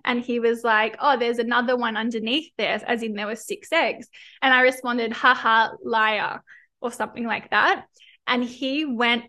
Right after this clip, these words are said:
off his absolute nut. He was so triggered by the fact that I called him a liar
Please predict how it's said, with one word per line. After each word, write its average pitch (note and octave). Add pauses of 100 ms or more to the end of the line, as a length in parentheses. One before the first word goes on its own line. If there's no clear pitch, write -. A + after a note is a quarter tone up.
off A#3
his A#3
absolute -
nut. G#3+
He -
was A3+
so B3+
triggered A#3+
by G#3+
the A#3
fact A3
that -
I A3
called A3
him G#3+
a G#3
liar A#3